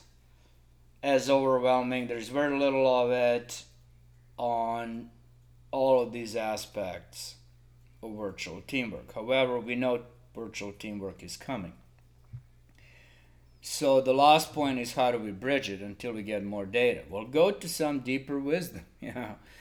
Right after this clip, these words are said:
see if there are some archetypes that you can use and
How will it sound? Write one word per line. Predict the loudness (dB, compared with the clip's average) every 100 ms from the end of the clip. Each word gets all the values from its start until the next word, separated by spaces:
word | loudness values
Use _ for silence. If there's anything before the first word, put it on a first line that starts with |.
| -20
see | -8 -4
if | 0
there | 0
are | 0
some | -2 -2
archetypes | 0 -2 -2 -4 -4 -10
that | -10 -10
you | -10
can | -8 -4
use | -2 0 -2 -4 -6 -8 -12 -20 _ _ _ _ 2
and | 6 6 6 4 0 -4 -10